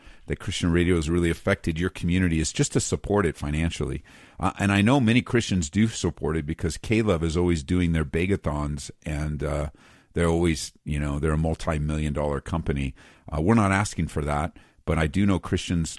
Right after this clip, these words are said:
uh, do support Christian radio, and they do so, you know, to someone like K-Love where they don't even need the resources,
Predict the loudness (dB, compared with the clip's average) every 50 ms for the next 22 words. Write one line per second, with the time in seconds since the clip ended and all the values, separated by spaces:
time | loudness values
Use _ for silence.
0 | -10 _ -4 -4 -4 0 2 0 0 2 0 -4 -4 -2 -4 -4 -2 -4 -4 -4
1 | -4 -4 -4 -2 -2 0 2 2 2 2 0 0 -2 -2 -4 -4 -4 -4 -4 -2
2 | -4 -4 -2 0 0 0 0 0 -2 -4 -8 -16 -20 -20 -20 _ -6 -4 -2 -2
3 | -2 -4 -6 -8 -6 -2 0 2 2 2 2 0 -2 -4 -2 -2 0 0 2 0
4 | 0 0 0 0 0 2 2 2 2 2 0 0 0 0 -2 -2 -2 -2 -2 -4
5 | -4 -6 -4 -4 -4 -4 -4 -6 -6 -8 -8 -10